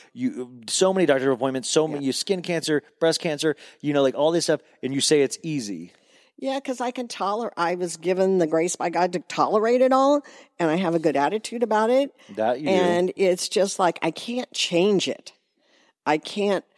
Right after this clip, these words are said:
Speaker 2: not have it. I didn't put it there, the cancer or whatever. And so I can't change it. So just deal with it and go, move on. The, the up,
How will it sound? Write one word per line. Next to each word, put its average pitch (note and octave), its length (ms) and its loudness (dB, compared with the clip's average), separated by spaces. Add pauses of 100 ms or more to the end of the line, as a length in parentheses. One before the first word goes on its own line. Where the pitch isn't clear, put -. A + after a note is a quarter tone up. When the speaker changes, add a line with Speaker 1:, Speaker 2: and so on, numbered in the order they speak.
(520)
Speaker 2:
not D#3 340 2
have A3 280 0
it. B3 240 2
I D#3 180 0
didn't F#3+ 300 -2
put G3 180 0
it G3+ 140 -4
there, G3+ 300 0
the F#3+ 80 -4
cancer G3 440 -4
or G3 160 -2
whatever. F#3+ 520 0 (520)
And F#3 380 0
so G3+ 60 2
I G3 60 2
can't C4 300 -2
change B3+ 360 0
it. A#3 340 2 (100)
So G#3 600 0
just A#3+ 320 -4
deal A3 260 -2
with C4+ 220 2
it D3 460 -2
and E3+ 180 0
go, A3 320 2
move A3 240 0
on. G#3 300 0 (500)
The, F3 480 2
the E3 460 -2
up, - 240 0